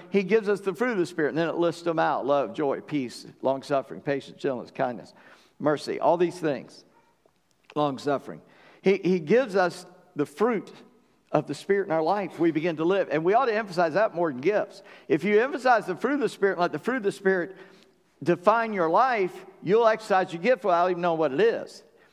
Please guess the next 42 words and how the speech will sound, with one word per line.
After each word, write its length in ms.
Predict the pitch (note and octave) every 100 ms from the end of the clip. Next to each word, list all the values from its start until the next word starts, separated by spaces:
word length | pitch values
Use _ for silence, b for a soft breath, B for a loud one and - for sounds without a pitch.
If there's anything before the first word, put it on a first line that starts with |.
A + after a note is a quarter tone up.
| b _
It 100 | -
helps 360 | G3 C#4 D#4 -
to 100 | A3
know 160 | F3+ C#3+
what 160 | C3
it 80 | A2
is. 200 | B2 F3
It 240 | F#3+ -
might 220 | E3 G3 F#3
help 220 | G3+ -
to 80 | F3
know 160 | E3+
what 180 | D3 C#3
you're 80 | A#2+
gifted 380 | G#3+ B3+ F3+ B2
in, 260 | A2+ A2+ b b b b b -
but 100 | F#3
the 60 |
fact 360 | D#3+ B3 C#4+ G#3+
is, 200 | G3 F#3+
if 140 | F#3
you're 140 | F3+ F3+
led 240 | G3 G#3+
by 100 | G3
the 100 | F3+
Spirit, 520 | D#3+ - B3+ A3+ G3+ F#3+
you'll 200 | E3+ E3
do 440 | D3+ C4+ A#3 G#3
what 260 | G3+ F3+ F3
the 60 |
Spirit 340 | E3+ G3+ G3+ E3
gave 240 | G3+ G3+
you 120 | G#3+
to 100 | G3+
do. 420 | F#3+ C4+ C#4+ F#3 - - _ _ _ _ _ b b b -
You'll 160 | F3
just, 240 | F#3 G#3 - - D3
you'll 180 | F3+ G3+
just 240 | F#3+ G3+
live 380 | F3+ G#3+ C4+ A3+
in 100 | G3
that, 340 | F#3 E3+ -